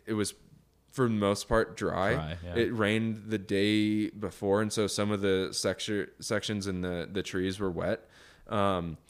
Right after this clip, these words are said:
Speaker 1: but pretty much even in, in the dry, if you're on top of that crown and you get knocked off the crown and you're on the side, a lot of the times you're,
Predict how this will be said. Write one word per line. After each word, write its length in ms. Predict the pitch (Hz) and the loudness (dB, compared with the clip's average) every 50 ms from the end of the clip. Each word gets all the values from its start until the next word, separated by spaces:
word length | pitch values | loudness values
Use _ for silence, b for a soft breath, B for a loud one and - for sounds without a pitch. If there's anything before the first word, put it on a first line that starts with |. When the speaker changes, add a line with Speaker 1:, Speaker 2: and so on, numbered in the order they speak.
| b b b b | b b b b
Speaker 1:
but 160 | b 117 113 110 | b -2 0 2
pretty 180 | - 165 165 160 | 4 4 6 6
much 180 | 143 117 - | 4 4 4
even 200 | 123 127 143 151 | 2 2 4 4
in, 100 | 151 139 | 4 2
in 180 | - 127 123 127 | 2 2 2 2
the 100 | 123 104 | 2 2
dry, 300 | 101 98 98 98 92 92 | 4 4 6 6 4 4
if 440 | 90 - - - - - - - - | 0 -2 -8 -20 -20 -20 -12 -4 2
you're 140 | 113 120 | 4 4
on 80 | 120 117 | 4 4
top 220 | 120 131 113 110 | 4 2 0 2
of 60 | 120 110 | 2 2
that 160 | 107 87 - - | 2 0 0 -2
crown 320 | - 110 101 101 110 117 | -2 0 2 2 2 0
and 140 | 107 92 92 | 0 0 -2
you 60 | 98 | 0
get 240 | 104 110 - - - | 0 -2 -2 -2 -4
knocked 280 | 98 107 101 104 - | -4 -2 -2 -2 0
off 180 | 110 110 107 - | 0 0 0 -2
the 60 | - | -4
crown 320 | 87 - - 87 95 107 110 | -6 -4 -2 -2 0 0 0
and 120 | 104 92 | -2 -2
you're 120 | 87 95 | -2 -2
on 80 | 95 95 | -2 -2
the 80 | 95 87 | -2 -4
side, 360 | - 90 87 98 107 113 123 - b b b b b b b b b b _ _ _ _ - 78 82 65 | -2 -2 0 0 0 -2 -4 -8 b b b b b b b b b b _ _ _ _ -16 -12 -6 -2
a 60 | 82 113 | 0 2
lot 280 | 110 107 107 117 120 | 4 6 6 6 6
of 40 | 123 | 6
the 120 | 117 - | 4 4
times 400 | - 113 101 101 107 104 95 - | 2 0 0 0 0 0 -2 -2
you're, 200 | 101 101 95 90 | 0 0 0 0